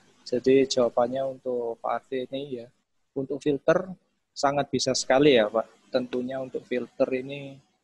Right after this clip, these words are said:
kita sudah menyediakan. Lalu untuk, eh, print Excel atau unduh Excel, format Excel ini mungkin nanti bisa, tidak meng-, menutup kemungkinan untuk kita mengembangkannya la-,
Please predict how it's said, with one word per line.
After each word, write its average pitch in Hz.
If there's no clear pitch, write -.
kita 131
sudah 120
menyediakan. 120
Lalu 131
untuk, 127
eh, 117
print 143
Excel 127
atau 117
unduh 120
Excel, 135
format 127
Excel 131
ini 143
mungkin 143
nanti 135
bisa, 123
tidak 143
meng-, 143
menutup 151
kemungkinan 147
untuk 131
kita 127
mengembangkannya 120
la-, 113